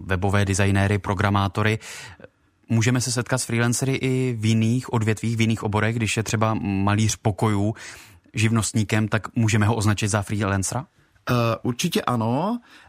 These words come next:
Speaker 2: Eh, v podstatě, pokud ten profesionál, eh,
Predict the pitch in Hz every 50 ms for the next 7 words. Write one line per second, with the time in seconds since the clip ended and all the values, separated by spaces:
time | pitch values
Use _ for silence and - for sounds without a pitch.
0 | _ - 117 113 113 113 110 - - 135 120 - - 160 156 156 - 175 165 151
1 | - - 143 - - 156 151 - - - - - _ _ - 143 139 135 127 123
2 | 113 - _ - 127 120 - 135 135 - - 143 139 139 139 139 139 139 135 135
3 | - - 120 117 113 -